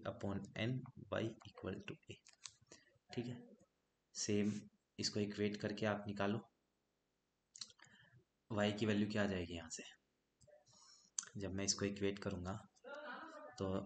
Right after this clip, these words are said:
सबसे पहले मैं कर लेता हूँ N M Y plus Y N और P Y equal to A। यहाँ से Y कॉमन आ रहा है अपना, Y कॉमन आ गया,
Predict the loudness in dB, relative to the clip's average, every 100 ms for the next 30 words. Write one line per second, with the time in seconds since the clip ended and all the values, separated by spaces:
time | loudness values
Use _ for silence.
0 | -4 -6 -4 -2 0 0 0 0 -2 -2
1 | -4 -8 _ _ _ _ -8 -8 -8 -18
2 | -20 -20 -2 2 2 0 -4 -14 -18 _
3 | _ -18 -18 -18 -20 _ -4 -2 0 0
4 | 0 -4 -10 _ _ _ -20 _ -2 0
5 | 2 2 0 -2 -10 _ _ _ _ 0
6 | 2 0 -2 -2 -2 -2 -10 -18 -18 -16
7 | -16 -18 -20 -10 -8 -8 -6 -2 0 2
8 | 2 -2 -10 -6 -2 0 -2 -6 -2 -2
9 | -4 -16 -20 _ -18 -18 -20 -8 -4 0
10 | 0 2 2 2 0 0 0 2 0 0
11 | -2 -4 -4 -6 -8 -20 -20 _ _ _
12 | _ -4 0 0 0 -2 0 0 -2 -6